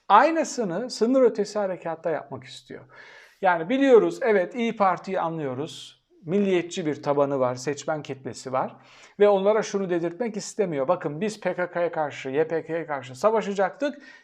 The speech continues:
İYİ Parti bize mani oldu. Şimdi eğer sen kitleni ikna edemiyorsan, politikacının görevi nedir? Kitlesini ikna etmektir. Eğer senin kitlenle senin üstünden saray oynayabiliyorsa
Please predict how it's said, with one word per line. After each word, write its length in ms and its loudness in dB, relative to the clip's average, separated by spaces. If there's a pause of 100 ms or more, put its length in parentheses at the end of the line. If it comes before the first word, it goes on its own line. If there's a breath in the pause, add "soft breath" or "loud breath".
(240 loud breath)
İYİ 240 4
Parti 380 4
bize 180 -2
mani 400 -2
oldu. 300 -12 (680 loud breath)
Şimdi 680 -2
eğer 300 6
sen 680 -2
kitleni 440 0
ikna 400 -2
edemiyorsan, 640 -6 (220)
politikacının 640 -2
görevi 320 -2
nedir? 480 -8 (120)
Kitlesini 840 -6 (460)
ikna 460 2
etmektir. 680 -6 (500 loud breath)
Eğer 320 6
senin 420 0
kitlenle 600 -2
senin 340 -4
üstünden 580 -4
saray 440 2
oynayabiliyorsa 1000 -4